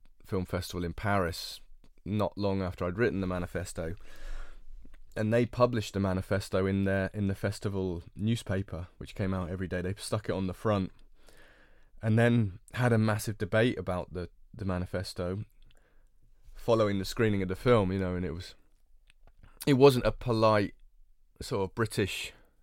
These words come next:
debate. It was a, it was a French, it was a French style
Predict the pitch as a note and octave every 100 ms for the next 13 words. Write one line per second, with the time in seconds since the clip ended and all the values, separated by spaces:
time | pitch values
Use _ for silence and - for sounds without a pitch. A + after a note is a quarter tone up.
0 | - - F2+ F2+ G#2+ - - - - -
1 | G#2+ E2+ G#2 G2+ F#2 - - - - -
2 | _ - - G#2+ G2+ - G#2+ - - -
3 | - A2 A2 G#2 A#2+ B2 - - G#2 G#2
4 | G2